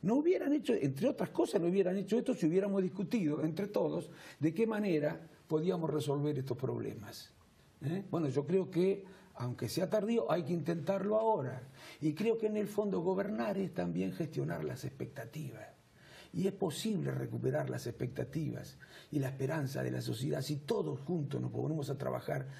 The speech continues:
detrás de un proyecto acordado y le decimos todos a la sociedad, "Este es el camino". La sociedad va a disponerse a acompañar. Ahora, para que haya, que exista un acuerdo de esta naturaleza, es necesario terminar con la grieta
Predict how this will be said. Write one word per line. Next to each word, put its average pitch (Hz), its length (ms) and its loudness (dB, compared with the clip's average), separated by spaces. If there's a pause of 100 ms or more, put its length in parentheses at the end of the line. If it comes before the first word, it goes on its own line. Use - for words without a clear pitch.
(160)
detrás 143 360 -2
de 139 60 2
un 135 100 -2
proyecto 135 480 -2
acordado 135 580 -2
y 156 60 2
le 143 160 2
decimos 135 400 0 (100)
todos 143 380 2
a 131 80 2
la 131 80 0
sociedad, 131 340 0
"Este 160 240 -2
es - 80 -6
el 62 100 -6
camino". - 440 -14 (440)
La 120 120 -4
sociedad 131 520 -2 (380)
va 147 320 -2
a 123 100 -2
disponerse 127 600 -4
a 113 40 -4
acompañar. 117 540 -8 (300)
Ahora, 127 420 -2 (220)
para - 260 -6
que 123 120 -4
haya, 185 420 0 (160)
que 135 80 -2
exista 185 360 -4
un 143 120 0
acuerdo 135 400 0
de 127 80 -2
esta 120 200 -4
naturaleza, 127 680 -4
es 131 100 0
necesario 131 400 -2
terminar 120 400 -8
con 107 120 -12
la 98 80 -14
grieta - 760 -6